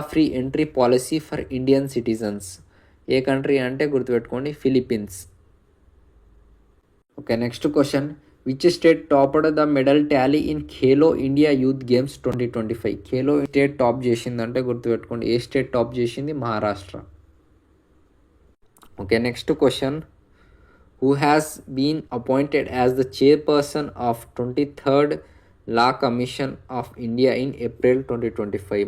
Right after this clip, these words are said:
మనకు గుర్తుపెట్టుకోండి, జస్టిస్ రితురాజ్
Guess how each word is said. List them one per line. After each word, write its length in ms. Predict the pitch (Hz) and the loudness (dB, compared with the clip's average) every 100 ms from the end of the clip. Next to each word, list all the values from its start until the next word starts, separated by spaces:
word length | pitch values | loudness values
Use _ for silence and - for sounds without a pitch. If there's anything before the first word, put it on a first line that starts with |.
| 104 | -4
మనకు 300 | 113 110 156 170 - _ _ _ _ _ _ _ - | -8 -6 -6 -6 -12 _ _ _ _ _ _ _ -6
గుర్తుపెట్టుకోండి, 580 | 127 127 123 - 131 131 123 | -4 -2 -4 -4 -6 -4 0
జస్టిస్ 440 | 117 - 151 143 - 120 | -2 -2 -8 -8 -4 -4
రితురాజ్ 640 | 117 131 123 120 120 120 | 0 0 2 2 0 -4